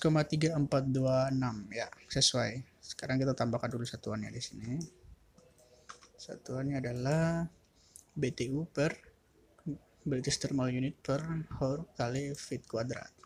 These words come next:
Kita copy saja dari yang di atas. Oke.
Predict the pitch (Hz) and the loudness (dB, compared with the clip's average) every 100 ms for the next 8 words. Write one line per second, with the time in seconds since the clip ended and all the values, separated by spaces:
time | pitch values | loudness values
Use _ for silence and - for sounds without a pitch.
0 | _ _ _ _ _ _ _ _ - - | _ _ _ _ _ _ _ _ -20 -10
1 | 117 - - 127 120 123 113 120 120 120 | -8 -8 -8 -6 -4 -2 -4 -4 -6 -8
2 | - 147 - - - _ _ _ _ _ | -8 -4 -2 -2 -6 _ _ _ _ _
3 | _ _ _ _ _ _ - _ _ - | _ _ _ _ _ _ -20 _ _ -10
4 | 120 | -6